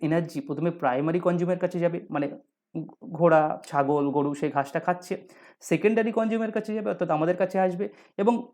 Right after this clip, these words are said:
finally ডিকম্পোজার, যারা ছত্রাক, ব্যাকটেরিয়া আছে, সেই, আহ, সেকেন্ডারি, আহ, কনজিউমার বা থার্ড, সে-, টারশিয়ারি কনজিউমারকে কী করবে, সেটা, আহ, খেয়ে ভক্ষণ করে তাকে কিন্তু ছোট ছোট কণায় পরিণত করবে।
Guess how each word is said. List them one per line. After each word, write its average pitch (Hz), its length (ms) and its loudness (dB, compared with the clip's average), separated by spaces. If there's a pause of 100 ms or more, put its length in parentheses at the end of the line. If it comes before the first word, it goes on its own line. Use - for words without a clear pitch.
finally 202 460 6
ডিকম্পোজার, 180 680 2
যারা 175 220 6
ছত্রাক, 175 440 2
ব্যাকটেরিয়া 170 460 2
আছে, 165 240 2
সেই, 165 300 -2
আহ, 139 400 2
সেকেন্ডারি, 160 640 0
আহ, 143 200 0
কনজিউমার 151 640 0
বা 147 100 0
থার্ড, 147 340 0
সে-, 143 340 -4
টারশিয়ারি 151 420 0
কনজিউমারকে 147 560 -2
কী 156 140 -4
করবে, 165 240 2
সেটা, 175 320 0 (320)
আহ, 135 340 2 (440)
খেয়ে 190 380 2 (100)
ভক্ষণ 190 380 2
করে 185 240 2
তাকে 156 200 0
কিন্তু 165 220 -2
ছোট 165 200 -2
ছোট 170 180 -2
কণায় 143 280 -2
পরিণত 135 320 -2
করবে। 135 340 -4